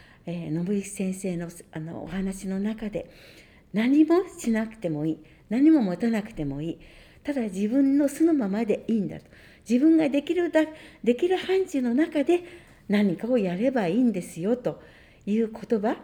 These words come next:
その言葉に私は救われました。で、教会の姉妹に数名の方に相談しました。「いや、私自身も何もしてないのよ、大丈夫なのよ、そんなことを教会は求めてない」ね、その自分自身の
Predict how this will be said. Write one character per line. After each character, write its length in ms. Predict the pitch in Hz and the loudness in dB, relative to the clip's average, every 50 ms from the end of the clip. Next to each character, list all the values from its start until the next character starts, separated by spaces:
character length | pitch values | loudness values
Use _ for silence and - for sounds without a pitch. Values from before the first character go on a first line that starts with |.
| - - - - _ _ - | -14 -20 -20 -20 _ _ -8
そ 100 | - 247 | 0 4
の 120 | 262 302 302 | 6 6 6
言 320 | 302 - 302 - 285 262 | 4 2 0 2 4 4
葉 100 | 285 285 | 6 4
に 140 | 247 202 165 | 4 2 0
私 400 | 156 165 - 175 170 170 - 156 | -2 -4 -6 -6 -8 -6 -6 -8
は 100 | 151 151 | -8 -8
救 280 | - - - - 202 233 | -8 -10 -10 -8 -6 -4
わ 100 | 226 226 | -4 -2
れ 100 | 214 202 | -2 -4
ま 160 | 196 202 202 | -4 -6 -8
し 140 | 202 - - | -8 -8 -8
た。 100 | - - - - - - - - | -8 -8 -10 -16 -20 -12 -8 -6
で、 100 | 208 - | -6 -6
教 160 | - 202 190 | -4 -6 -6
会 240 | 196 - 190 185 180 | -6 -6 -6 -6 -4
の 140 | 170 165 165 - | -4 -6 -6 -6
姉 320 | 214 196 185 170 160 160 160 | -6 -6 -6 -6 -6 -6 -6
妹 100 | 160 185 | -6 -4
に 200 | 208 214 - - | -4 -4 -6 -8
数 240 | - - 196 185 180 | -8 -6 -4 -4 -4
名 140 | 175 180 | -4 -4
の 120 | 185 180 180 | -6 -6 -8
方 240 | 185 180 180 196 190 | -10 -10 -8 -6 -6
に 240 | 190 175 180 180 - - - - - - - | -4 -6 -6 -8 -14 -20 -20 -20 -20 -20 -10
相 220 | - - 202 196 | -4 -2 -2 -2
談 200 | 185 196 185 190 | -2 -2 -4 -4
し 140 | 190 - 180 | -6 -6 -8
ま 160 | 175 180 196 | -6 -6 -8
し 100 | 202 - | -8 -10
た。 180 | - - - - - - - - - - - - - - | -10 -12 -12 -12 -14 -20 -20 -20 -20 -20 -20 -20 -20 -18
「い 80 | - - | -14 -12
や、 100 | 120 107 | -10 -10
私 380 | - - - 214 220 220 254 | -10 -10 -8 -10 -8 -6 -6
自 240 | 269 294 311 - 381 | -6 -4 -4 -2 0
身 100 | 370 359 | 2 2
も 60 | 339 | 2
何 320 | 302 226 202 247 220 226 240 | 2 2 2 2 2 2 2
も 140 | 247 277 277 | 2 2 0
し 100 | - - | 0 0
て 80 | 285 | 0
な 140 | 302 349 349 | 2 2 2
い 80 | 339 302 | 2 2
の 80 | 233 | 2
よ、 80 | 208 190 | 0 0
大 200 | - 226 - - - - - | -2 -4 -6 -8 -10 -6 -2
丈 120 | - 294 | -2 0
夫 120 | 285 311 | 2 2
な 160 | 285 294 285 269 | 2 4 4 2
の 80 | 247 | 2
よ、 80 | 240 233 - - - - - - - | 0 -2 -6 -12 -18 -20 -20 -20 -20
そ 160 | - - 233 226 | -12 -6 -2 0
ん 80 | 226 | 0
な 100 | 240 247 | 0 0
こ 140 | 240 285 254 | 0 0 0
と 140 | 220 180 170 | 2 0 0
を 120 | 175 - - - - - - _ - | -2 -6 -14 -20 -20 -20 -20 _ -2
教 200 | - 240 240 240 | 0 0 2 2
会 200 | - 254 254 254 | 0 0 0 2
は 80 | 247 | 2
求 260 | 226 214 214 214 262 | 2 2 0 2 2
め 140 | 277 285 277 | 2 2 2
て 140 | 285 247 190 | 0 -2 -2
な 140 | 202 202 190 | -2 -2 -4
い」 120 | 170 - - - - - - - - - - - | -4 -8 -12 -20 -20 -20 -20 -20 -20 -20 -10 -8
ね、 200 | 220 247 240 - | -6 -6 -6 -8
そ 160 | - - 233 226 | -12 -8 -6 -4
の 340 | 233 233 226 220 - - - - | -4 -4 -4 -6 -10 -14 -14 -14
自 220 | 196 190 214 214 | -8 -6 -4 -2
分 180 | 226 285 302 311 | 0 2 2 2
自 100 | 359 349 | 2 0
身 340 | 339 - 285 247 233 233 254 | -2 -2 0 0 2 2 0
の 200 | 277 262 262 | 0 -2 -4